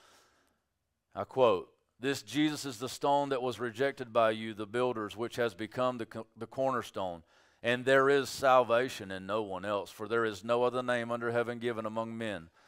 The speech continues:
by which we must be saved." Caesar says, "I am the only one that provides salvation. I am the only name that can save you." And the disciples say, "No, no, no.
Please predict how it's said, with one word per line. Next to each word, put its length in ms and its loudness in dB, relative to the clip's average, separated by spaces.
by 140 4
which 320 -2
we 100 -6
must 320 -4
be 140 -8
saved." 560 -4
Caesar 360 -4
says, 420 -2
"I 360 6
am 120 -2
the 100 -4
only 300 -4
one 300 -4
that 120 -4
provides 500 2
salvation. 880 -2
I 540 2
am 180 -8
the 120 -6
only 260 -4
name 480 -6
that 160 -2
can 160 -12
save 420 0
you." 220 -14
And 120 -16
the 40 -10
disciples 640 2
say, 360 -2
"No, 180 -4
no, 140 -4
no. 260 -4